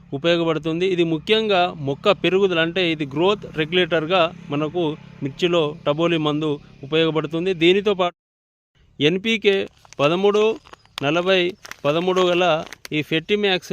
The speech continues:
ఏరిస్ని నేను స్ప్రే చేసుకుంటున్నా. దీంట్లో వచ్చేసి ఎన్పీకే అంటే నత్రజని పదమూడు శాతము,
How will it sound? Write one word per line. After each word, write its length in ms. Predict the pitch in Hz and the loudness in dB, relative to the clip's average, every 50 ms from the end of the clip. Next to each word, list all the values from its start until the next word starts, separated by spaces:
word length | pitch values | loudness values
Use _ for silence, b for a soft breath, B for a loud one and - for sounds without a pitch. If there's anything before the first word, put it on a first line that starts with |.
| 165 151 | -2 0
ఏరిస్ని 500 | 156 165 165 180 170 - - 175 160 151 147 - - _ _ _ _ _ _ _ | 0 0 0 -2 -2 -4 -4 -4 -4 -4 -4 -6 -10 _ _ _ _ _ _ _
నేను 260 | - 143 151 160 165 156 143 147 | -2 0 0 0 0 0 -2 -4
స్ప్రే 220 | - - - 156 160 | -6 -4 -2 -2 -2
చేసుకుంటున్నా. 680 | 156 170 165 165 - - - 156 147 156 160 170 180 | 0 0 -2 -2 -2 -4 -6 -4 -4 -4 -6 -6 -4
దీంట్లో 360 | 170 151 170 185 196 196 214 202 | -2 2 2 2 2 2 2 0
వచ్చేసి 420 | 190 175 - 190 185 165 - 196 180 170 185 - _ _ _ - | 0 0 0 0 0 0 2 0 0 0 -2 -6 _ _ _ -6
ఎన్పీకే 560 | 143 151 170 185 190 208 196 185 175 - 175 170 | -4 -2 -2 -2 0 0 0 0 2 2 0 0
అంటే 200 | 151 143 160 170 170 | 0 0 -2 -2 0
నత్రజని 500 | 160 160 156 - 190 190 190 180 170 156 | 0 0 0 0 0 2 2 2 0 0
పదమూడు 320 | 160 151 151 160 165 165 | -2 -2 -2 -2 -2 -4
శాతము, 480 | 160 - 170 156 151 147 165 160 170 180 | -4 -2 -2 -2 -2 -2 -2 -4 -4 -6